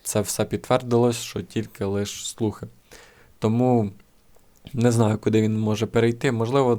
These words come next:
в якусь команду Сан-, Чемпіоншипа, не більше. Або в якусь, е, таку команду, де там Талавєров грає, може якусь польську, не знаю. Побачимо, що буде далі.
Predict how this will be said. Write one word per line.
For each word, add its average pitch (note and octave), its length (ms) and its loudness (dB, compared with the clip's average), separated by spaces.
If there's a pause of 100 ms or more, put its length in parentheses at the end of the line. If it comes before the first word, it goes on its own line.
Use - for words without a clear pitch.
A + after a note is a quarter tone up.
(160)
в G#2+ 280 -8
якусь A2 300 -6
команду A2 460 -4
Сан-, A2 580 -4 (100)
Чемпіоншипа, A2+ 920 -2 (680)
не G#2+ 200 -2
більше. G#2+ 380 -4
Або B2+ 200 0
в A#2+ 80 -2
якусь, A#2 640 -4
е, G#2 140 -6 (720)
таку - 260 -8
команду, G#2+ 400 -2
де G2+ 260 -4
там G2+ 480 -10
Талавєров A#2+ 720 0
грає, A2+ 560 0 (680)
може A2 260 0
якусь A2+ 260 -4
польську, G#2+ 580 -4
не G2+ 240 -8
знаю. A2 300 -6 (320)
Побачимо, G#2+ 600 -2
що - 200 -2
буде G#2 220 0
далі. C3+ 340 2